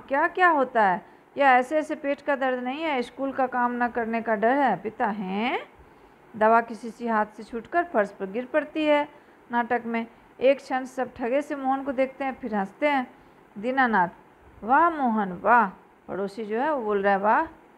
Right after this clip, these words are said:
अच्छा नाटक किए तुम।" पिता, "वाह बेटा जी, वाह,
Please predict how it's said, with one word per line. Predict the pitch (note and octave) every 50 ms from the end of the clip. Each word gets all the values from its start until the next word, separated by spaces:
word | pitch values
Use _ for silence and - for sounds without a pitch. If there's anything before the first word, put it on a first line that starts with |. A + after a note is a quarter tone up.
| _ _ _
अच्छा | - - - - - D4
नाटक | D#4 D#4 D#4 D4+ D#4+ D4+ D#4
किए | - D4+ D4+
तुम।" | D4+ D4+ D4 D4 D4 - - - - _ - _ - - - _ -
पिता, | B3+ - - C4+ A#3+ F#3+ - - - - - _ _ _ _ _ _ -
"वाह | B3 C4+ D#4 E4 E4 D4+
बेटा | B3 A#3 A#3 A#3 A3+ A#3 B3 A#3 A3+
जी, | A3 G#3 A#3 C4 B3
वाह, | A3+ B3 B3 A#3+ A3+